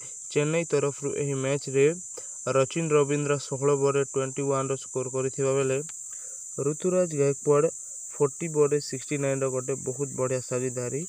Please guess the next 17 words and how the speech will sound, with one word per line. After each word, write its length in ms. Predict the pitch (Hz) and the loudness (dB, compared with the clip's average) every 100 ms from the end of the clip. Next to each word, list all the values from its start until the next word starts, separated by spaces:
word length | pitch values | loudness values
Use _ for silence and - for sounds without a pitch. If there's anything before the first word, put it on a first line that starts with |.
| - - - | -10 -12 -12
ଦେଇଥିଲେ 500 | 120 120 123 - 127 120 | -6 -4 -4 -6 -6 -6
team 220 | - 131 | -4 -4
ପାଇଁ। 280 | 135 147 156 170 175 - - - - - | -4 -2 -2 -4 -8 -14 -14 -14 -14 -6
ହେଲେ 260 | 190 170 170 - - - | 0 2 0 -2 -12 -4
ମୁମ୍ବାଇ 400 | 143 160 175 190 | -2 0 0 -2
ଇଣ୍ଡିଆନ୍ସ 400 | 160 151 151 143 - | -2 -2 -2 -2 -2
ତରଫରୁ 440 | 139 139 - 139 | 0 0 -2 -4
ବୋଲିଂରେ 460 | 127 127 135 135 135 | -2 -2 0 0 -2
କହିବାକୁ 420 | - 131 135 127 | 0 0 0 -2
ଗଲେ, 260 | 127 123 131 151 - - - | -2 0 -2 -6 -12 -12 -8
ମୁମ୍ବାଇର 500 | 131 139 151 165 170 - | -4 -2 2 2 2 -2
କପ୍ତାନ 360 | 139 - 139 135 | -4 0 -2 -2
ହାର୍ଦ୍ଦିକ 380 | 127 123 135 131 | -4 -4 -4 -6
ପାଣ୍ଡ୍ୟା 460 | 135 131 131 127 131 - - - - | -4 -2 0 -2 -2 -8 -12 -14 -6
ଚେନ୍ନାଇ 440 | 147 147 160 175 | 0 0 2 0
ସୁପର 400 | 160 135 139 139 | -2 -2 0 0
କିଙ୍ଗର 380 | 147 143 131 | 0 0 0